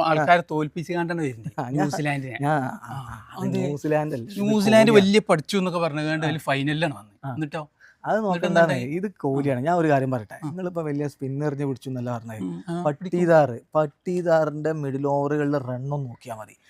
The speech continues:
Speaker 2: സ്പിന്നിന് അടിച്ചു പറത്തി നൂറ്റി തൊണ്ണൂറാണ് മൂപ്പരെ സ്ട്രൈക്ക് റേറ്റ് സ്പിന്നിനെതിരെ.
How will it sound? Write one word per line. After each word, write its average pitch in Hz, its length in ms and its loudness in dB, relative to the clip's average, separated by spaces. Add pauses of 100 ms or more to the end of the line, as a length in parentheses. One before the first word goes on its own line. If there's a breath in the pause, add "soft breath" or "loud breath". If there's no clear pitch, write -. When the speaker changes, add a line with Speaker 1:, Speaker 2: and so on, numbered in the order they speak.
(180 soft breath)
Speaker 2:
സ്പിന്നിന് 175 380 -2
അടിച്ചു 156 540 0
പറത്തി 147 380 -2
നൂറ്റി 147 400 -8
തൊണ്ണൂറാണ് 151 720 0
മൂപ്പരെ 127 320 -8
സ്ട്രൈക്ക് 120 400 -10
റേറ്റ് 127 200 -8
സ്പിന്നിനെതിരെ. 131 720 -6